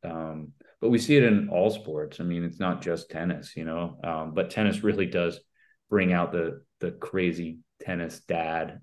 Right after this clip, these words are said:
um, in, in, in most of them. And I, I was really lucky with that. Um, uh, having a father who, who, and a family really, but a dad who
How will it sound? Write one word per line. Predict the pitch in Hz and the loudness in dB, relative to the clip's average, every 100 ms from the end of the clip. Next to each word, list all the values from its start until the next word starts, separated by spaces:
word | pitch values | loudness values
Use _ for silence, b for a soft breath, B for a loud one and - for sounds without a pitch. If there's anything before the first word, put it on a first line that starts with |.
| - | -10
um, | 87 82 82 80 73 - _ b b b b - | -6 -4 -6 -8 -12 -16 _ b b b b -6
in, | 90 85 80 - | -4 -4 -6 -6
in, | 85 82 80 - | -6 -6 -8 -4
in | 90 | -2
most | 85 85 85 90 | 0 0 -2 -2
of | |
them. | 87 82 | 0 2
And | 87 | 4
I, | 95 | 4
I | 101 101 98 | 4 4 6
was | 95 87 | 4 2
really | 92 90 85 | 0 2 2
lucky | 85 82 85 82 | -2 -4 -2 -2
with | 80 80 | -2 -2
that. | 80 78 76 - - | -2 -2 -6 -10 -4
Um, | 85 82 80 78 69 - _ _ _ _ _ _ _ | -2 -2 -4 -6 -12 -20 _ _ _ _ _ _ _
uh, | 90 82 80 76 50 50 - - - - | 0 2 0 0 0 -2 -2 -4 -6 -2
having | 92 95 95 95 90 87 - _ _ _ _ - | 4 4 6 6 4 4 -2 _ _ _ _ 0
a | 92 | 2
father | 95 92 92 95 | 6 6 6 6
who, | 90 90 87 85 - - | 4 2 0 -4 -12 -12
who, | 87 98 90 87 85 | -4 0 2 2 0
and | 95 | -2
a | 87 | -2
family | - 104 104 92 | 2 4 6 4
really, | 90 90 90 | 4 4 4
but | 90 95 | 4 2
a | 90 | 2
dad | 95 98 95 | 2 4 2
who | 95 92 90 | 0 -4 -6